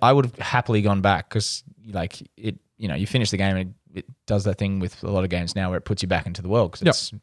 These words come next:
Speaker 1: kind of an open world game.
Speaker 2: Yep.
Speaker 1: But
Speaker 2: Free roam mode.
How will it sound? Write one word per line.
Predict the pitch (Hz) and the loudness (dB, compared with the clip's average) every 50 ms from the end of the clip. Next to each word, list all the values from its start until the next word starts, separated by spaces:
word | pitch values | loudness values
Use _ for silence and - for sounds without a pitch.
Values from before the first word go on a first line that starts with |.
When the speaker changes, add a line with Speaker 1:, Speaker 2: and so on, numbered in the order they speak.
| _ - | _ -12
Speaker 1:
kind | - 82 | -8 -6
of | 85 | -4
an | 87 87 | -2 -2
open | 87 87 - 87 | -2 -2 -2 -2
world | 90 90 90 85 | 0 0 0 2
game. | 107 107 - 90 - | 2 2 2 2 4
Speaker 2:
Yep. | - 95 - - - - - - _ - | 2 2 2 0 -10 -20 -20 -20 _ 2
Speaker 1:
But | - 120 107 98 - - _ _ _ | 4 6 6 6 4 0 _ _ _
Speaker 2:
Free | - 107 101 101 | 4 4 6 6
roam | 92 90 85 82 80 78 76 | 6 6 4 4 2 2 0
mode. | 78 78 76 73 73 71 80 | 0 2 2 2 0 -2 -4